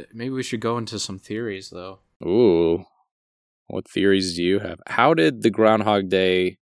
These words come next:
Speaker 2: start? I guess in the script, the original one, Ruben and, and Ramis, Ramis, I don't fucking know how to pronounce it, had tossed around ideas.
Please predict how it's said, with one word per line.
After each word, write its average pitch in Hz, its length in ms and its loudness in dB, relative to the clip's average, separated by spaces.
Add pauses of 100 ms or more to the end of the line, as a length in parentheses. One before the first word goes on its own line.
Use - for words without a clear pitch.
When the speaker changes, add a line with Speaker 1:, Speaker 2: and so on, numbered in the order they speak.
Speaker 2:
start? - 540 -2
I 98 100 -4
guess 117 220 -2
in 147 80 -2
the 143 60 -6
script, - 640 -4 (120)
the 92 140 -6
original 95 420 2
one, 78 260 -8 (640)
Ruben 98 420 0
and, 92 400 -2
and 92 180 -8
Ramis, 92 600 -4 (340)
Ramis, 90 460 -6
I - 80 -12
don't - 160 -16
fucking - 280 -18
know - 80 -16
how 50 40 -14
to - 60 -16
pronounce - 320 -14
it, - 80 -14 (360)
had 95 160 -4
tossed 107 340 -2
around 95 220 0
ideas. 85 460 -6